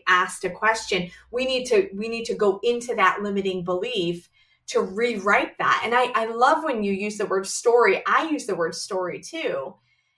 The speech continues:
when we talk about limiting beliefs, because they, that's what they really are. Um, a good way of, uh, uncovering a story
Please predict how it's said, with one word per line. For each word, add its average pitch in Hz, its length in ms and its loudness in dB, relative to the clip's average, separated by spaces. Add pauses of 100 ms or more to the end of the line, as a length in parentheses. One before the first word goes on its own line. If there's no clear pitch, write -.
(180)
when 233 140 -2
we 233 100 -4
talk 226 260 0
about 196 240 0
limiting 190 340 -6
beliefs, 190 340 -6
because 277 320 -10
they, 247 240 -4
that's 254 200 -2
what 339 120 -6
they 214 200 -2
really 208 360 0
are. - 460 -6 (600)
Um, 208 200 0
a 208 280 0
good 240 260 0
way 190 640 4
of, 185 480 2 (140)
uh, 180 280 -8
uncovering 208 920 0 (320)
a 196 80 -6
story 208 800 -2